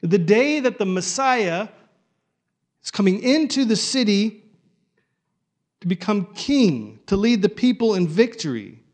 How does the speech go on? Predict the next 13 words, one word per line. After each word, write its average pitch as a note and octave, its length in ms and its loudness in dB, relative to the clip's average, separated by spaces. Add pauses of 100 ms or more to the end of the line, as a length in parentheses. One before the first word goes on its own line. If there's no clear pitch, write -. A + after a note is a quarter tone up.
(1800)
When D#3 120 -6
the D3 60 -6
king A3 400 -2
will E3+ 100 -4
come F#3 520 -8
and B2+ 180 -12
finally E3 380 -8
sit F3+ 360 -8
on C3 180 -10
his A#2+ 420 -14 (460)
throne. A#2 580 -10 (1080)
When C#3+ 140 -6
finally C#3+ 680 -10